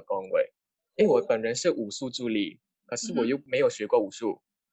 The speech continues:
Speaker 1: 所以第一堂课的时候，
Speaker 2: 嗯。
Speaker 1: 我就非常非常认真地在学，因为我认真学，我就稍微学会了一点东西，所以从第二堂课开始，我就帮老师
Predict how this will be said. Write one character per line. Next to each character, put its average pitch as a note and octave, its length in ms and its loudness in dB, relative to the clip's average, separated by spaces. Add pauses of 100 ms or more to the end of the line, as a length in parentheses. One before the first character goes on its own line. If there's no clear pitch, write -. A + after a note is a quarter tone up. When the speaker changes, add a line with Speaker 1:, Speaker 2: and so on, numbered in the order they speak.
(220)
Speaker 1:
所 D3+ 100 -2
以 B2+ 60 -2
第 A#2 160 -6
一 E3 60 -2
堂 G#2+ 200 -4
课 C3+ 160 2
的 A2+ 60 6
时 - 200 -6
候， A2 100 -2
Speaker 2:
嗯。 - 20 -12
Speaker 1:
我 F#2+ 80 -10
就 A#2+ 160 -20
非 G#2 280 -4
常 G2 220 -10
非 G#2 140 -8
常 G2+ 220 -10
认 A2+ 160 -2
真 G2+ 120 -6
地 F#2+ 80 -8
在 G2+ 140 2
学， - 380 -2
因 E3 120 2
为 A#3+ 80 6
我 C3+ 220 4
认 F3+ 180 0
真 B2 180 0
学， A#2+ 140 -4
我 G#2+ 80 -2
就 B2+ 80 -6
稍 B2 200 -4
微 G#2 100 -6
学 G#2+ 180 -4
会 G#2 80 -6
了 B2 100 0
一 - 40 -12
点 G#2+ 160 -2
东 G2+ 160 -8
西， G#2 200 -12
所 A#2+ 180 -2
以 A2+ 60 0
从 A#2+ 200 -8
第 D3 140 2
二 D3+ 80 2
堂 G#2+ 180 -6
课 B2+ 140 0
开 A#2 160 0
始， G2+ 260 -6
我 G#2 100 0
就 C3+ 460 -2
帮 A#2+ 160 0
老 G#2 200 -2
师 G#2+ 300 -8